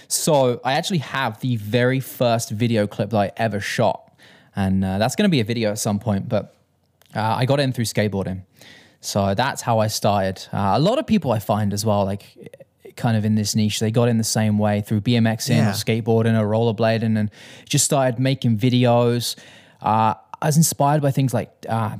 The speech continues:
Speaker 1: Jackass, and I don't know if you ever watched C K Y with, like, Bam Margera
Speaker 2: Yeah, yeah.
Speaker 1: and all those kinds of things. So that really inspired me, and I, I make those kinds of movies with my friends, and, uh, it turned into then just, like, more creative skateboard videos.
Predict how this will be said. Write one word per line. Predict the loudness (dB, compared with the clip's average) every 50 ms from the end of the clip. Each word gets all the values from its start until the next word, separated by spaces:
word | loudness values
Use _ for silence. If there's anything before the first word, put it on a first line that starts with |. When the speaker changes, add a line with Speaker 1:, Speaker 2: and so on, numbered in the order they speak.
| -8 -4
Speaker 1:
Jackass, | -2 -2 -2 -2 -4 -4 -2 -2 0 0 0 0 -2 -2 -2 -2
and | 0
I | 2
don't | 2 2
know |
if | 2 2
you | 0 0
ever | 0 0
watched | -2 -2 -2 -2
C | -2 0 -2 -2
K | 0 0 2 2
Y | 2 2 2 2 4 2 2 0
with, | 0 -2
like, | -2 -4 -4 -2
Bam | -2 0 2 2
Margera | 2 2 2
Speaker 2:
Yeah, | 2 4
yeah. | 4 4 4 4
Speaker 1:
and | 2 2
all | 2
those | 2 2 2 2
kinds | 2 0 0 0
of | 0
things. | 0 0 0 0 0
So | -2 -2
that | -2 0 -2 0 0
really | 0 0 0 0
inspired | 0 -2 0 0 2 2 2 2 2
me, | 2 2
and | 2 2
I, | 0 -2 -2
I | 0 0
make | 2 2 2 2
those | 2 0 0 2
kinds | 0 0 0 0
of | 2
movies | 0 0 0 0 -2 -2 -2
with | -2
my | -2 -2
friends, | -2 -2 0 0 2 2 0 -2 -4 -6 -12 -20 -20 -20 -20 -20 -20 -20 -20 _ -6
and, | -4 -2 0 0 2 2 2
uh, | 2 2 0 0 -2
it | -2
turned | 0 2 2 2 2 2
into | 0 0 -2 -2
then | -2 0 0 0
just, | 0 -2 -4 -4 -4
like, | -4 -4 -4 -2
more | 0 0 2 2 0 0 -2 -4 -6 -16 -20 -20 -20 _ _ _ _ _ -10
creative | -6 -2 0 2 2 2 2 0 0 -2
skateboard | -4 -4 -2 0 0 0 0 0 0 -2 0 0
videos. | 0 2 2 4 4 4 4 2 0 -2 -6 -10